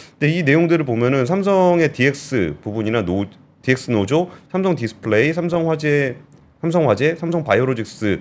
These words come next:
노조가 참여를 하고 있고요. 삼성 전기 노조도 이제 출범을 하게 됩니다. 그러면 지금 삼성 관계사 노조 중에 제일 큰 노조는 삼성전자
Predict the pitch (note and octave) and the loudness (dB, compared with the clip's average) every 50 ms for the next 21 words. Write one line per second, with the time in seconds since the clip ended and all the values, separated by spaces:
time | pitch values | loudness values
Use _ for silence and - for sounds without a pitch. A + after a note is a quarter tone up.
0 | - - G#2+ F#2+ F#2 A2 G#2 - G#2 G2+ - D#3+ D#3 D#3 D3 C3 C#3 D3+ C#3+ C#3+ | -4 -6 -6 -4 -4 -4 -2 -2 -2 -4 -2 -4 -4 -2 -4 -2 -4 -4 -4 -4
1 | G#2 D#2 - - C#3 E3+ D3+ F#2+ - - - - - - - - - G3+ G#3+ G#3+ | -6 -6 -6 -6 -2 -2 -2 -2 -4 -8 -18 -20 -20 -20 -14 -6 -4 -2 0 0
2 | G3 - A#2 A2 A#2 E3 D#3+ D3 B2+ A#2+ A2+ G2 G#2+ G2+ F#2 F2 D#2+ E2+ F2 E2+ | 0 0 -2 -2 0 0 0 0 0 -2 -6 -4 -2 -2 -2 -2 -2 -4 -4 -4
3 | - - C#3 C3 C#3 A#2+ A#2 A#2 B2+ B2+ C3 B2 - E2 E2+ E2 D2+ D2+ C2+ C2 | -6 -8 -6 -6 -4 -4 -2 -4 -4 -6 -6 -8 -6 -6 -4 -4 -4 -4 -6 -6
4 | - - _ _ _ _ _ _ _ _ _ _ _ _ - - - A#2 A2+ A#2+ | -12 -20 _ _ _ _ _ _ _ _ _ _ _ _ -20 -10 -2 -2 0 2
5 | A#2+ A#2+ A2 - - G#2 A2+ A#2+ A#2 A2+ - - - - - _ - - G#3 G3+ | 2 0 -2 -2 -6 -2 -2 -2 -2 -2 -4 -8 -20 -20 -20 _ -4 -2 0 0
6 | A3+ G3+ D#3+ B2+ A#2+ C#3 D#3+ E3+ E3+ D#3+ D3+ C#3 C3 C3 A#2+ B2 B2 C3 B2 - | 2 2 2 2 2 2 2 2 2 2 0 0 -2 -4 -4 -2 -2 -2 -2 0
7 | - G#2+ A2 A2 - - G3 G#3 G3+ F#3+ D#3 D#3 C#3+ C3 C3 C3 B2+ B2 A#2+ B2+ | 0 0 0 -2 -4 -6 -4 -2 -2 -2 -2 -2 0 0 0 0 0 0 -2 -2
8 | F3+ F#3+ G#3+ G#3 G3+ F#3+ E3 C3+ C3 A#2+ A2+ G#2+ G#2 G2+ F#2+ F#2 F2 | -2 -2 -2 0 0 0 0 4 4 6 6 8 6 6 4 4 0